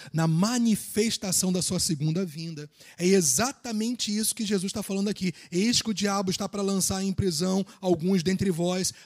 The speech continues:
para ser dispostos à prova." Gente, nós vamos passar por provas.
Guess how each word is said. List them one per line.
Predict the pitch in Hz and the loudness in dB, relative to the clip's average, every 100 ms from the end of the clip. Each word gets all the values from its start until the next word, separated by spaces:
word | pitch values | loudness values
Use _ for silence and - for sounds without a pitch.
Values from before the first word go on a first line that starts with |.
| - | -8
para | 185 180 | -6 -2
ser | 165 - 220 220 185 | 2 4 4 4 2
dispostos | 165 147 - _ - 208 226 233 - 240 214 - - | 2 2 0 _ -2 0 0 -2 -4 -2 0 -2 -6
à | 196 | -12
prova." | _ - 143 135 127 104 107 98 - _ _ _ - | _ -4 0 0 -2 -6 -12 -16 -18 _ _ _ 0
Gente, | 170 202 160 | 2 2 0
nós | 156 175 185 202 196 | -2 0 0 0 -4
vamos | 165 156 170 190 | -2 -2 -2 -4
passar | - 170 - 151 | -4 -4 -2 -4
por | - 180 | -8 -8
provas. | - 120 117 113 | -4 -2 -2 -6